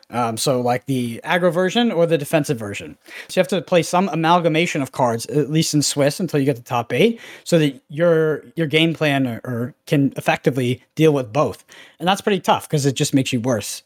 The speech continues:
uh, at both of them at the same time. So it's a tough meta. I'm pro-, I'm, like, I'm looking at Chain. I think that it's, uh, you know, the community has sort of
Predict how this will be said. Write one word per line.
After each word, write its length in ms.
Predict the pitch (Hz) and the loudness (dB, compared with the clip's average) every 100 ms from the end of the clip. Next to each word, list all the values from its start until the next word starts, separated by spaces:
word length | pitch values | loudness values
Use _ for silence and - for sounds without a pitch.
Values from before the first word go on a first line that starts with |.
| - | -10
uh, 160 | 107 101 | -8 -6
at 160 | 110 | -6
both 180 | 110 104 | -4 -6
of 100 | 95 | -6
them 180 | 87 85 - _ | -10 -10 -12 _
at 120 | 120 | -10
the 80 | 107 | -8
same 220 | - 95 | -6 -6
time. 260 | 95 82 82 - - - | -6 -8 -8 -16 -20 -20
So 400 | - 156 160 160 - _ _ - - | -6 0 2 0 -4 _ _ -16 0
it's 160 | 185 | 0
a 40 | 208 | 2
tough 240 | 208 208 | 2 2
meta. 440 | 180 175 175 175 - _ _ - | 2 2 2 2 -2 _ _ -2
I'm 240 | 151 170 | 2 2
pro-, 220 | 160 160 156 | 0 0 2
I'm, 180 | 160 | 2
like, 220 | 160 147 - | 2 2 0
I'm 140 | 143 170 | -2 2
looking 300 | 160 175 156 | 2 2 0
at 80 | |
Chain. 240 | 147 180 208 | 0 0 2
I 80 | 151 | 2
think 220 | 156 135 | 2 0
that 100 | 135 | 0
it's, 300 | 127 - - | 0 -2 -2
uh, 380 | 117 110 107 98 | 0 0 -2 -4
you 140 | 123 | -6
know, 60 | 107 | -6
the 120 | 113 | -6
community 760 | 127 123 139 151 151 165 170 - | -6 -2 0 2 4 2 2 -4
has 360 | - 117 110 | -2 0 0
sort 240 | 107 131 110 | -2 -4 -4
of 160 | 104 | -6